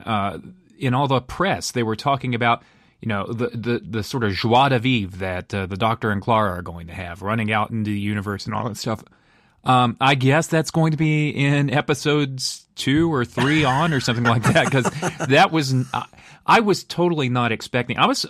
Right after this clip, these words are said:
I was, m-, I won't say I was dreading the season, God no, but I wasn't as enthusiastic as I thought I was going to be. And, uh, up until the Davros reveal, I was like, "That's Moffat being Moffat again. Uh,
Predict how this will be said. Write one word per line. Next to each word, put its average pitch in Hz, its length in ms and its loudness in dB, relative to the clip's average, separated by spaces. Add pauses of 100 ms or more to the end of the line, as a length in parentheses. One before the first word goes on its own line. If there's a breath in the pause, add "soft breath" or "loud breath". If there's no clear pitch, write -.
I 156 120 4
was, 202 220 0
m-, 110 320 -4 (320)
I 156 60 2
won't 214 180 2
say 196 100 0
I 156 60 2
was 120 160 0
dreading 131 360 0
the 101 60 -2
season, 123 580 -6 (380)
God 139 240 2
no, 101 200 -2
but 120 280 0 (440 soft breath)
I 135 80 2
wasn't 190 280 2
as 170 160 -2
enthusiastic 151 680 -2
as 113 100 -4
I 107 60 0
thought 147 200 0
I 139 60 0
was 98 160 -8
going 87 220 -8
to 87 80 -12
be. 78 240 -12 (340 soft breath)
And, 135 580 0 (120)
uh, 135 200 4
up 160 200 2
until 151 500 0
the 127 140 -6
Davros 113 580 0
reveal, 98 460 -6
I 95 100 -2
was 107 220 -2
like, 113 220 0 (340 soft breath)
"That's 143 220 -2
Moffat 143 340 0
being 123 180 0
Moffat 127 320 -2
again. - 340 -12
Uh, 107 140 -2